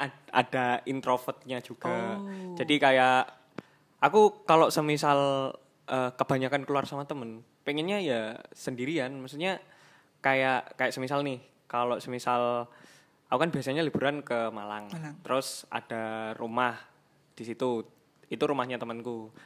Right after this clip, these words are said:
Speaker 1: Nah, biasanya di situ itu kumpul teman-temanku semua. Kan sebenarnya kan enak.
Speaker 2: Hmm.
Speaker 1: Cuman kalau terlalu lama, kayak kita itu privasiku itu terganggu gitu.
Speaker 2: Iya, benar, benar.
Speaker 1: Heeh, kayak privasiku terganggu. Akhirnya aku ya wis mutusin, "Eh, pulang aja lah."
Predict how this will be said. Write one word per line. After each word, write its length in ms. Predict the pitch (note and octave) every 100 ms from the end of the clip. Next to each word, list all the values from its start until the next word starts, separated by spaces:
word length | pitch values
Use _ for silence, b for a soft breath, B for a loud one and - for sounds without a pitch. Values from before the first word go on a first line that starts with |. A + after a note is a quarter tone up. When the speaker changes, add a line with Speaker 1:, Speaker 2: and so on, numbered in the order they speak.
| _
Speaker 1:
Nah, 80 |
biasanya 600 | A#2 B2+ D3+ E3 E3 D#3 D3+
di 140 | -
situ 180 | C3 C#3
itu 280 | F3 A3+ B3 B B B B
kumpul 280 | C#3+ C#3+ D3
teman-temanku 480 | D3 C#3+ C#3+ D3 C#3
semua. 400 | D3 D3+ B2 B2 b b
Kan 120 | -
sebenarnya 320 | G#3 D#3+ D#3 F#3
kan 140 | B3
enak. 380 | A3 C#3+ D3 C#3+
Speaker 2:
Hmm. 180 | E3+ D#3 B B
Speaker 1:
Cuman 240 | - G3 C4
kalau 260 | A3 G3+
terlalu 300 | - E3 E3
lama, 460 | D#3+ D#3 F3+ A#3 A#3+ - _ _ -
kayak 240 | E3 E3
kita 200 | F3 F#3+
itu 320 | G#3 B3 A#3 - - -
privasiku 560 | - F3 E3 E3+ F3+ G3+
itu 240 | A3 A#3+
terganggu 480 | - D3 C3+ B2+ D3
gitu. 160 | C3+ D#3
Speaker 2:
Iya, 160 | C#3
benar, 260 | C3+ D3 C3+
benar. 160 | C#3
Speaker 1:
Heeh, 220 | C3+ C3+ B2
kayak 160 | A#2+ B2+
privasiku 420 | B2+ B2+ C3 D3
terganggu. 380 | D#3+ C3+ A#2 A2+
Akhirnya 460 | G#2+ A2+ B2+ E3+ F3+ b b b
aku 200 | - B2
ya 140 | D#3 C3+
wis 280 | B2 B2 -
mutusin, 380 | A#2+ - D3
"Eh, 140 | A2+ D3 -
pulang 280 | - A2+ A2
aja 220 | A2 A#2+
lah." 160 | C3